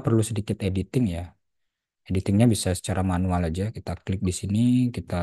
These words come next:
kurung jadi seperti apa namanya, seperti editing manual aja. Setelah itu baru kita klik. Jadi kutipannya jadi di depan, gitu ya.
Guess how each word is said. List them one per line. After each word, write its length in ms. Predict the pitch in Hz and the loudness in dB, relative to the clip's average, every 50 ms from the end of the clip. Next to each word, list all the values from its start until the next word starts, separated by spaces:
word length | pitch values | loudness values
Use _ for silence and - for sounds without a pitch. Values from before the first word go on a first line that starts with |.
| 87 85 82 85 - _ _ _ _ _ | -2 -2 -4 -6 -8 _ _ _ _ _
kurung 400 | - - 92 90 95 98 98 101 107 104 90 | -4 -4 -2 0 2 0 2 2 2 0 2
jadi 120 | 85 92 92 - | 0 0 -2 -2
seperti 380 | - - 87 - - - - 95 92 90 90 90 90 | -2 -2 -2 -2 -2 0 0 2 2 2 2 0 0
apa 100 | - - 110 | 2 4 6
namanya, 240 | 113 117 123 131 135 135 - _ _ _ _ _ _ _ _ _ _ _ _ _ _ _ _ _ _ _ - | 6 6 6 4 2 0 -6 _ _ _ _ _ _ _ _ _ _ _ _ _ _ _ _ _ _ _ -20
seperti 360 | - _ - 90 92 - - 90 90 90 90 - _ _ _ _ _ _ _ _ _ _ _ _ _ - - 95 | -6 _ -4 -4 -4 -2 0 0 2 0 -2 -4 _ _ _ _ _ _ _ _ _ _ _ _ _ -4 0 2
editing 300 | 92 95 - - 98 95 92 87 | 2 2 2 2 2 2 4 4
manual 340 | 87 90 90 92 92 90 90 87 | 4 4 4 4 4 4 4 4
aja. 180 | 85 82 87 98 110 139 147 - _ _ _ _ | 2 0 0 0 0 0 0 -4 _ _ _ _
Setelah 200 | _ - - 85 82 | _ -8 -6 -6 -6
itu 100 | 80 - 113 101 | -2 0 0 0
baru 140 | 87 85 92 90 - | 0 -2 -4 -6 -6
kita 140 | 73 - 85 82 85 - _ _ | -6 -4 -4 -4 -4 -4 _ _
klik. 160 | - 78 78 - _ _ _ _ _ _ _ _ _ _ _ _ _ 82 | -8 -8 -8 -8 _ _ _ _ _ _ _ _ _ _ _ _ _ -4
Jadi 160 | 78 87 92 90 85 - _ _ _ _ _ _ _ _ _ _ _ _ - | -2 0 0 0 -2 -4 _ _ _ _ _ _ _ _ _ _ _ _ 0
kutipannya 420 | 113 104 107 - 107 101 107 127 127 120 | 4 4 6 6 8 10 10 10 10 8
jadi 120 | 104 101 101 90 92 | 8 8 8 6 6
di 40 | 87 87 | 4 4
depan, 280 | 90 - - 85 80 80 82 80 - _ _ _ _ _ _ _ _ _ _ _ _ _ _ _ _ _ _ | 2 2 2 2 2 2 0 -2 -6 _ _ _ _ _ _ _ _ _ _ _ _ _ _ _ _ _ _
gitu 140 | 95 - - 90 | -14 -4 -2 0
ya. 40 | 82 | 0